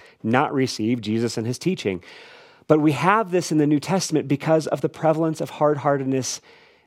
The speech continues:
and its y-, being both timeless and universal. Now, the second type of soil, the shallow or rocky soil, is at least an improvement.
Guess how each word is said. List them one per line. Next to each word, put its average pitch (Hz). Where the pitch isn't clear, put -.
and 127
its 123
y-, 127
being 139
both 127
timeless 143
and 120
universal. 95
Now, 147
the 127
second 214
type 131
of 113
soil, 113
the 139
shallow 156
or 123
rocky 131
soil, 117
is 147
at 151
least 185
an 156
improvement. 147